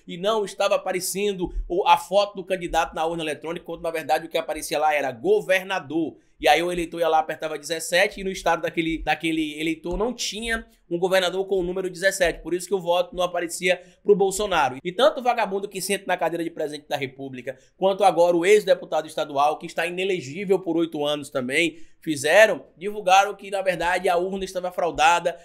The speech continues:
pra que o P T vencesse a eleição. Chupa essa manga, Bolsonaro. Você vai chorar, você vai gritar e a gente vai rir quando você e os vagabundos que você chama de filho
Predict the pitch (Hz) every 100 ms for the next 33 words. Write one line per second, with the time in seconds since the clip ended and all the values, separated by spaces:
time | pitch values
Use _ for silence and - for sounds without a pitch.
0 | _ 180 175 196 190 196 185 190 190 185
1 | 180 - 175 175 170 185 175 139 107 -
2 | _ - 262 311 269 240 208 180 185 185
3 | 151 143 - 120 110 110 113 _ _ 156
4 | 160 180 165 165 143 127 165 160 143 143
5 | 143 143 131 - 143 156 - _ 156 156
6 | 156 151 175 143 139 139 147 143 147 151
7 | 151 170 143 156 151 127 123 156 - 139
8 | 135 135 135 127 120 - 123 135 143